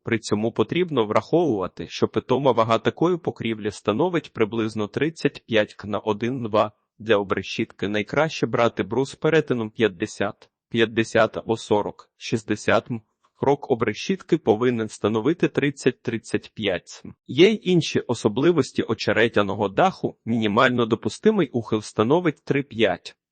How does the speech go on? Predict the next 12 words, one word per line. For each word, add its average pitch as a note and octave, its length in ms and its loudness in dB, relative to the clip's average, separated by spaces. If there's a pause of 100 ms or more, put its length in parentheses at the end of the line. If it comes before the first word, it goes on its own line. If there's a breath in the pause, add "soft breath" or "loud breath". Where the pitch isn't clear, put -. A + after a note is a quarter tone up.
(140)
Завдяки A#2 540 2
цьому G#2 320 -2
опади G#2 560 0
і A2+ 80 -2
тала G#2+ 320 4
вода G#2 340 2
не A#2 120 0
будуть G#2+ 360 -4
затримуватися B2 840 0
на G#2+ 120 0
поверхні G#2+ 580 0
даху, A#2 460 0